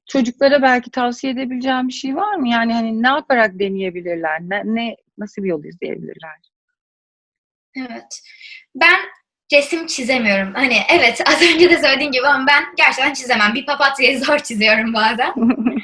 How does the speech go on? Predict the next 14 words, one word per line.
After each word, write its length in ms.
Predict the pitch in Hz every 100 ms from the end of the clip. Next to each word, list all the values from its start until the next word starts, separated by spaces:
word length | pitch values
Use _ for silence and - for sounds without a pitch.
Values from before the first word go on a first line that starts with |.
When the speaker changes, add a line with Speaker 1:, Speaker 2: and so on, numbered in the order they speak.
| 269 285 - 277 359 330
Speaker 2:
Ama, 240 | 339 349 339 - - _ _ _ - - - - - - -
ama, 220 | 202 359 403 202
e, 280 | 262 262 269
seramik 460 | - 302 311 359 427
de 40 |
yapamadığımı 600 | 359 285 247 220 240 226
düşünüyordum. 680 | 214 - 220 196 202 208 226
Bir 120 | 254
tabak 360 | 294 285 285 294
yapmakta 460 | 247 254 254 247
zorlanıyordum 580 | 240 226 214 208 214 359
ama 180 | 392 370 415 - - -
içinde 440 | 277 - 339 320 302
hani 420 | 262 240 208